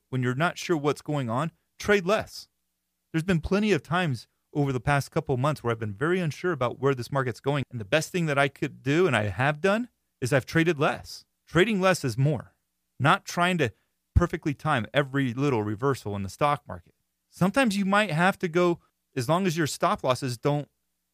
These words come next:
get triggered, you might have to s-, sit through a nasty sell-off that goes against your positions. But if your stock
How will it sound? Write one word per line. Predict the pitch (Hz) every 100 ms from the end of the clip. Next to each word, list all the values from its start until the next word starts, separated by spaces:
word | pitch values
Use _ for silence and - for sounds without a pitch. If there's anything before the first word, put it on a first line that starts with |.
| -
get | 139 -
triggered, | - 190 175 139
you | - 175
might | 170 202
have | 139 185 -
to | 156
s-, | - -
sit | - 196 -
through | - 208 180 160 _ _
a | -
nasty | 135 113 131 - 160 151 _
sell-off | - 156 208 131 113 -
that | 117
goes | 117 123
against | 139 117 113 -
your |
positions. | 143 151 220 226 214
But | 123 120
if | -
your | 127 _
stock | - - 135 185